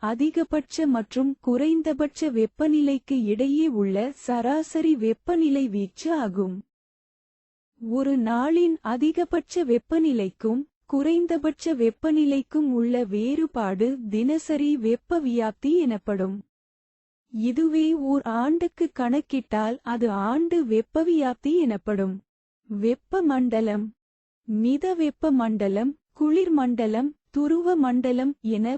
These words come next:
புவியின் வெப்ப மண்டலங்கள் மூன்றாக பிரிக்கப்படுகின்றன. புவியின் அதிகபட்ச வெப்பம் பதிவான இடம் மரண பள்ளத்தாக்கு எனப்படும் கிரீன்லாந்து மலைத்தொடர்.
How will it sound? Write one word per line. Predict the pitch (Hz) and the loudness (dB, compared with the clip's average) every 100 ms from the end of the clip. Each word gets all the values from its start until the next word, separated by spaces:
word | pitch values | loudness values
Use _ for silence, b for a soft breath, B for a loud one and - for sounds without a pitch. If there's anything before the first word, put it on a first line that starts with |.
| - | -6
புவியின் | 240 254 330 302 294 277 | -4 2 2 4 2 2
வெப்ப | 214 226 - 339 | 2 0 0 0
மண்டலங்கள் | 330 269 269 269 254 240 233 269 | 2 2 2 0 0 0 0 2
மூன்றாக | 240 214 254 330 302 262 226 254 - | 2 0 0 0 0 -2 0 -2 -2
பிரிக்கப்படுகின்றன. | 302 311 - 285 214 196 196 196 208 202 196 196 _ _ _ _ _ _ _ _ - | -2 -2 -4 -4 -2 -2 -2 -2 -2 -2 -4 -8 _ _ _ _ _ _ _ _ -4
புவியின் | 247 277 359 330 320 302 | -2 2 4 4 2 0
அதிகபட்ச | - 247 294 339 339 - 311 - 349 | -2 0 0 2 0 -2 -4 -2 -2
வெப்பம் | 247 254 - 311 302 | 0 0 0 0 0
பதிவான | 240 233 254 294 302 311 | -2 -2 0 0 0 2
இடம் | 330 220 202 226 262 | 0 0 0 -2 -2
மரண | 208 208 240 330 349 | -2 0 0 0 0
பள்ளத்தாக்கு | - 269 269 277 - 269 247 277 | 0 0 0 -2 -2 -4 -2 -2
எனப்படும் | 233 214 214 - 214 254 277 - | 0 -2 -4 -2 -2 -2 -2 -4
கிரீன்லாந்து | 262 311 339 277 247 240 240 | -2 2 2 2 0 0 0
மலைத்தொடர். | 330 320 240 202 - 196 196 | 2 0 0 -2 -2 -2 -2